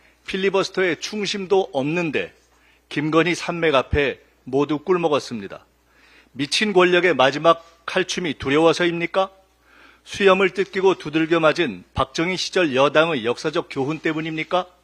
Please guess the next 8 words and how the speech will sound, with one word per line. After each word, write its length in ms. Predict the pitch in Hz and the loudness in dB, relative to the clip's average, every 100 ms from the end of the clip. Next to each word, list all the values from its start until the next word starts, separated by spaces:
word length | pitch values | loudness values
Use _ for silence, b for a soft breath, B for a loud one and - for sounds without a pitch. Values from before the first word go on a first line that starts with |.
| _ _ b b b b b b b b | _ _ b b b b b b b b
직원 480 | - 151 151 175 156 | -6 0 4 4 4
못하는 520 | 127 - 160 180 147 - | -2 0 0 0 -4 -8
집권당은 760 | 135 - 151 139 139 151 90 104 107 | -10 -2 0 2 0 0 -6 -12 -4
무너집니다. 680 | 139 160 147 107 90 - _ _ b b b b | 0 2 0 -8 -12 -18 _ _ b b b b
여야와 920 | 127 147 131 120 120 127 139 - - _ _ | 4 4 6 4 4 4 4 2 -14 _ _
보수 400 | - 151 151 165 | 0 0 2 -2
진보를 540 | - 143 143 143 147 127 | -2 -6 0 2 2 2
넘은 400 | 117 147 113 | 0 -2 -6